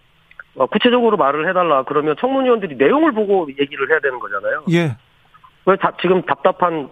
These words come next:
Speaker 1: 지금 실랑이들이 계속 진행되고 있는 상황입니다.
Speaker 2: 답답한 실랑이가 내일까지 이어지고 청문회가 끝나면 어떻게 됩니까?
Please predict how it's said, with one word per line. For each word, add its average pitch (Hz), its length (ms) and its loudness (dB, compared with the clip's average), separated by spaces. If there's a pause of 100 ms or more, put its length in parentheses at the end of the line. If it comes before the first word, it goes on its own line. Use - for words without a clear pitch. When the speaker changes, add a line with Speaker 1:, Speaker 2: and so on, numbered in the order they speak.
Speaker 1:
지금 143 200 -6
실랑이들이 180 440 0
계속 123 260 -4
진행되고 117 360 2
있는 104 140 2
상황입니다. 101 560 0
Speaker 2:
답답한 233 680 0
실랑이가 233 560 2
내일까지 190 560 4
이어지고 196 380 4
청문회가 214 440 2
끝나면 214 360 2
어떻게 160 240 2
됩니까? 123 480 0